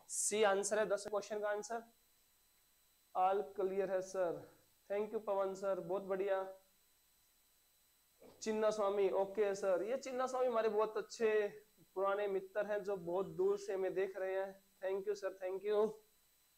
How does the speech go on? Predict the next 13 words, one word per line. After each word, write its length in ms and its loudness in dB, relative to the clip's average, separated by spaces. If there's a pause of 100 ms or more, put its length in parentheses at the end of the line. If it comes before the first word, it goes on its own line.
(320)
चिन्ना 320 -4
स्वामी 360 -2
sir 320 0
बहुत 440 -2
एक। 220 -4 (1800)
अगली 200 2
बात 220 4
करते 260 2
हैं 420 -2
Question 400 2
number 420 4
ग्यारह 320 6
की। 200 -2